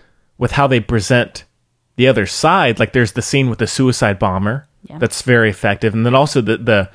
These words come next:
Speaker 1: the scene with the child
Speaker 2: Mm-hmm.
Speaker 1: and the mistake that he makes in that. Like, th-, those scenes are so
Speaker 2: Right.
Speaker 1: much more well-rounded
Speaker 2: Mm-hmm.
Speaker 1: with how, how they present a, a foreign nation that,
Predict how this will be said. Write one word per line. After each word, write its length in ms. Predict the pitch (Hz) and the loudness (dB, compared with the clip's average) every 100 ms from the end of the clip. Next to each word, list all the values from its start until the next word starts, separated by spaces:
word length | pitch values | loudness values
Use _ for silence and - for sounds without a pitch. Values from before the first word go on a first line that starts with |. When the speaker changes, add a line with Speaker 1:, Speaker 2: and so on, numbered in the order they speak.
| _ _ | _ _
Speaker 1:
the 80 | - | -8
scene 440 | - - 123 113 110 | -4 0 2 2 0
with 300 | 110 101 _ | 0 -2 _
the 100 | 104 | -6
child 680 | - 131 135 127 - - - _ - | -2 0 0 -2 -4 -10 -20 _ -16
Speaker 2:
Mm-hmm. 240 | 160 165 170 | -12 -12 -10
Speaker 1:
and 160 | - 117 | -4 -2
the 60 | |
mistake 400 | - - - 123 | -2 -2 -2 -2
that 120 | 120 | -2
he 100 | 110 107 | -2 -4
makes 240 | 101 - | -4 -6
in 80 | 101 | -4
that. 180 | 113 110 | -2 -2
Like, 180 | 110 | -2
th-, 140 | - 147 | 0 2
those 240 | 139 160 | 2 2
scenes 280 | - 175 123 | 0 -2 0
are 60 | 113 | -2
so 160 | 190 | -2
Speaker 2:
Right. 100 | 170 | 0
Speaker 1:
much 180 | 131 117 | -2 -2
more 500 | 131 120 113 107 95 _ _ _ _ _ _ _ _ _ _ - | 0 2 2 0 -4 _ _ _ _ _ _ _ _ _ _ -4
well-rounded 920 | 110 123 123 104 110 113 95 92 - - | 2 2 2 0 0 0 -4 -6 -10 -8
Speaker 2:
Mm-hmm. 160 | 156 | -6
Speaker 1:
with 100 | 151 | -2
how, 200 | 123 117 - | -2 -2 -2
how 160 | 127 | -2
they 160 | 117 113 | 0 -2
present 480 | - 104 113 110 - - | -2 -2 0 -2 -6 -6
a, 160 | 107 - | -6 -6
a 60 | 101 | -8
foreign 400 | - 123 117 101 | 0 2 2 2
nation 480 | 104 104 - 95 95 | 0 -2 -6 -6 -4
that, 220 | - | -6